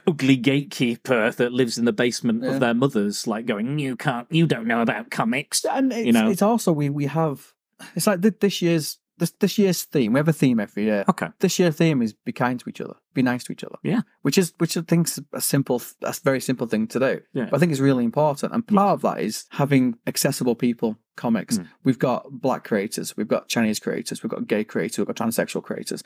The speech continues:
Speaker 1: Mm.
Speaker 2: We've got creators who've not started work until,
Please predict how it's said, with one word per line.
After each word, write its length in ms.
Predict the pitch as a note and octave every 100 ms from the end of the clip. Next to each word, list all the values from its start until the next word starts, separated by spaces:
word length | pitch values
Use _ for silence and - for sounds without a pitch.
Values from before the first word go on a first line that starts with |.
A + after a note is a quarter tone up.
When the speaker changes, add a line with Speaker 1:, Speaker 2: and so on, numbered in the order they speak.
| -
Speaker 1:
Mm. 120 | - - -
Speaker 2:
We've 120 | A#2+
got 220 | - A#2+
creators 340 | - B2 A#2 A2+
who've 140 | A2+
not 160 | A#2 A#2
started 300 | A2+ G2 G#2
work 280 | G#2+ G#2+ -
until, 440 | A2+ A2+ G#2+ G#2